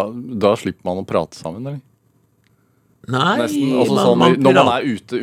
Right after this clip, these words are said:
Speaker 1: ute på jakt, altså, da kommuniserer
Speaker 2: Ja, ute på jakt kan vi bruke fingerspråk og sånn, fordi
Speaker 1: Ja.
Speaker 2: da skal vi ikke bråke alt for mye, men,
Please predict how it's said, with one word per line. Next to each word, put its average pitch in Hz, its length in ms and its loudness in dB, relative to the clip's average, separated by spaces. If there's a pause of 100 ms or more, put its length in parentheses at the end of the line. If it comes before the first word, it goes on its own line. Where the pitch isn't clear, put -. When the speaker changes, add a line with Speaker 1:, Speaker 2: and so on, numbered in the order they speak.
Speaker 1:
ute 92 160 -14
på 107 80 0
jakt, 127 240 -2
altså, 110 260 -2
da 107 160 2
kommuniserer 104 540 -2
Speaker 2:
Ja, 87 80 -4
ute - 100 -10
på 131 80 4
jakt 95 300 -4
kan 160 100 0
vi 127 140 0
bruke 98 180 -4
fingerspråk 87 640 -6
og 98 80 -10
sånn, 147 180 2
fordi 110 240 -2
Speaker 1:
Ja. 113 80 -6
Speaker 2:
da 117 80 -4
skal 123 220 -6
vi 90 80 -8
ikke 95 100 -10
bråke 92 320 -6
alt 82 140 -10
for 101 100 -8
mye, 98 160 -6
men, 123 220 -4